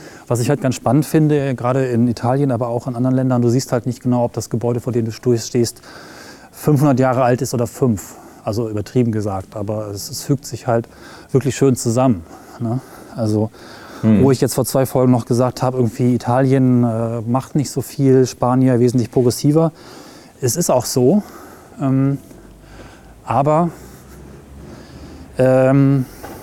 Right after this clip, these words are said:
Speaker 1: ja, hat beides sein, sein Gutes und sein Schlechtes. In Italien bleibt's halt irgendwie in einem Stil, ne? Und in einem, in einem Look.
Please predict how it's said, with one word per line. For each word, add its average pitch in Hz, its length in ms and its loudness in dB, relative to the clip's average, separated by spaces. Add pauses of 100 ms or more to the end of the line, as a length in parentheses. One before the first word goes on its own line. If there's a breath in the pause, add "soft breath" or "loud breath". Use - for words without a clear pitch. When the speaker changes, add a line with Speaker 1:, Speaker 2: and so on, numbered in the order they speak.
(1000 loud breath)
Speaker 1:
ja, 131 180 2
hat 131 100 -2
beides 151 200 4
sein, 147 140 2
sein 131 280 0
Gutes 151 220 4
und 135 60 0
sein 127 120 2
Schlechtes. 147 460 0
In 117 420 0
Italien 131 440 2
bleibt's 127 340 0
halt 139 120 0
irgendwie 135 360 2 (480 loud breath)
in 139 80 -2
einem 127 200 4
Stil, 123 400 2 (140)
ne? 127 200 -4 (120)
Und 123 140 -2
in 123 100 2
einem, 123 300 4 (320 loud breath)
in 123 100 2
einem 120 160 4
Look. 139 280 2